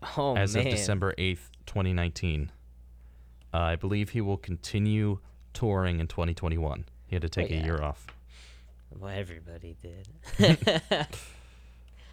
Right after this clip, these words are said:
Speaker 1: I wonder why he did that. But who knows, you know?
Speaker 2: Wow. Interesting. That's something I didn't know, and that's, that's pretty neat.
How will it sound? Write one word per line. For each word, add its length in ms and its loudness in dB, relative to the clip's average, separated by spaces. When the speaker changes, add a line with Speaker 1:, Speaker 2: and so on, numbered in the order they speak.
Speaker 1:
I 60 -12
wonder 320 -6
why 260 -4
he 240 -6
did 300 -6
that. 340 -6
But 80 -6
who 120 0
knows, 360 0
you 80 -4
know? 240 -4
Speaker 2:
Wow. 220 -2
Interesting. 380 -4
That's 260 2
something 400 0
I 80 2
didn't 220 2
know, 220 4
and 100 0
that's, 180 -2
that's 240 -4
pretty 240 0
neat. 280 -2